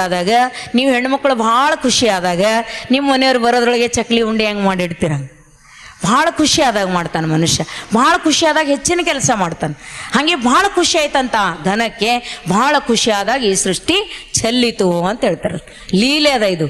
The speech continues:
ಅದಕ್ಕಾಗಿ ನೀವು ಯಾವಾಗ್ಲೂ ಚಿಂತೆ ಭಾಳ ಮಾಡಬಾರ್ದು. ಚಿಂತೆ ಮಾ-, ಇದು ಲೀಲೆ ಅದ, ಎಷ್ಟಾಯ್ತೋ ಅಷ್ಟಾಗ್ಲಿ, ಎಷ್ಟಾದರೆ ಅಷ್ಟೇ ಸರಿ ಅಂತಾರೋ, ಎಷ್ಟಾಗ್ತದೋ ಅಷ್ಟಾಗ್ಲಿ, ಎಷ್ಟು ಆಗ್ಲಾರ್ದಂಗೆ ಸುಮ್ಮನೆ ಕೂಡಬಾರ್ದು,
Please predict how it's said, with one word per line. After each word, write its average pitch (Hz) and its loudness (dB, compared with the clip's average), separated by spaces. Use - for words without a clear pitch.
ಅದಕ್ಕಾಗಿ 247 2
ನೀವು 247 2
ಯಾವಾಗ್ಲೂ 247 2
ಚಿಂತೆ 247 2
ಭಾಳ 240 0
ಮಾಡಬಾರ್ದು. 220 -4
ಚಿಂತೆ 254 0
ಮಾ-, 254 0
ಇದು 311 2
ಲೀಲೆ 349 2
ಅದ, 294 2
ಎಷ್ಟಾಯ್ತೋ 330 0
ಅಷ್ಟಾಗ್ಲಿ, 302 -2
ಎಷ್ಟಾದರೆ 208 0
ಅಷ್ಟೇ 247 0
ಸರಿ 254 0
ಅಂತಾರೋ, 160 -2
ಎಷ್ಟಾಗ್ತದೋ 226 0
ಅಷ್ಟಾಗ್ಲಿ, 302 0
ಎಷ್ಟು 262 0
ಆಗ್ಲಾರ್ದಂಗೆ 330 2
ಸುಮ್ಮನೆ 302 2
ಕೂಡಬಾರ್ದು, 226 -2